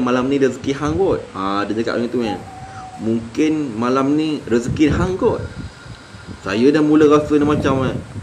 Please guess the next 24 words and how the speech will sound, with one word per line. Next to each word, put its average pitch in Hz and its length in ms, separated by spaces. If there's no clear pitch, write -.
Ya, 131 160
betul, 165 560
guru. 160 400
Sebab 151 540
ah, 107 320
pada 139 480
masa 135 320
saya 139 160
mula-mula 135 560
sekalinya 123 560
saya 117 640
naik 117 240
ke 120 80
gunung 117 400
tu, 113 80
memanglah 135 480
bermacam-macam 113 800
dah 156 160
yang 113 160
saya 120 380
dah 117 80
tempuh. 147 400
Yang 110 220
ni 170 140